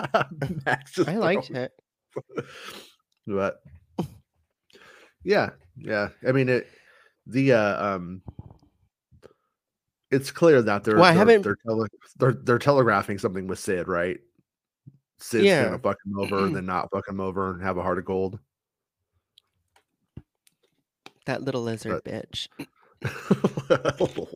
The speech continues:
Speaker 1: lizard bitch. But, but yeah, and then, and then also Rob, tell Rob, Ernie Hudson, man, come on. Don't, I thought you, I thought you supported the Hudson.
Speaker 2: Oh, he's
Speaker 1: But
Speaker 2: the Ghostbuster guy? Is that him?
Speaker 1: Yeah,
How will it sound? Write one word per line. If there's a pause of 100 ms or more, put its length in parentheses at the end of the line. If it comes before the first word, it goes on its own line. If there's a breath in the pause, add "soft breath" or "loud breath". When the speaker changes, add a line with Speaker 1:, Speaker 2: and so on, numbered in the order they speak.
Speaker 1:
lizard
bitch. (2250 soft breath)
But, (720 soft breath)
but
yeah,
and
then,
and
then
also
Rob,
tell
Rob, (180)
Ernie
Hudson,
man, (140)
come
on. (320)
Don't, (120)
I
thought
you,
I
thought
you
supported
the
Hudson. (640 soft breath)
Speaker 2:
Oh,
he's
Speaker 1:
But
Speaker 2:
the
Ghostbuster
guy? (160)
Is
that
him? (300)
Speaker 1:
Yeah,